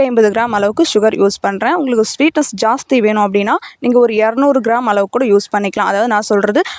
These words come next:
அரை கிலோ கேரட், அரை லிட்டர் பால் எடுத்தீங்க அப்படின்னா. இப்போ சுகர் ஆட் பண்ணிட்டு இதை நம்ம மறுபடியும் கலந்து விடுறப்போ கொஞ்சம் லிக்விடா இருக்கும். மறுபடியும் ஒரு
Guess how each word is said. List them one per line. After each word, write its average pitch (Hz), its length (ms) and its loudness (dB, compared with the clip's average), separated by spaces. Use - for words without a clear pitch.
அரை 254 220 -2
கிலோ 269 120 0
கேரட், 226 340 0
அரை 214 180 -4
லிட்டர் - 320 -2
பால் 202 240 0
எடுத்தீங்க 196 320 -4
அப்படின்னா. 196 360 -2
இப்போ 269 200 -2
சுகர் 320 300 2
ஆட் 254 200 -2
பண்ணிட்டு 247 320 0
இதை 247 140 0
நம்ம 220 160 0
மறுபடியும் 277 480 0
கலந்து 247 300 0
விடுறப்போ 214 440 0
கொஞ்சம் 233 280 2
லிக்விடா 233 440 0
இருக்கும். 202 260 0
மறுபடியும் 311 380 2
ஒரு 294 80 2